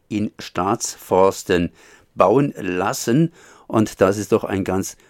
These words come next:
gutes Ergebnis erst einmal. Wobei man natürlich auch sagen kann,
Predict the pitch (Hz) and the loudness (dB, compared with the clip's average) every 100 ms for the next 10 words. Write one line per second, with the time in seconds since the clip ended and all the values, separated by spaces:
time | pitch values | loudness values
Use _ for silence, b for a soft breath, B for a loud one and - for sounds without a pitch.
0 | b - 113 110 101 - - 98 92 107 | b -6 -2 0 -2 -4 -2 0 0 -2
1 | - 117 - 92 90 107 87 82 80 B | -2 -6 -4 -4 -4 -4 -2 -2 -4 B
2 | B B 107 92 92 107 117 107 110 101 | B B 0 2 2 2 0 0 0 0
3 | 101 101 92 107 107 110 | 0 0 0 0 -2 -2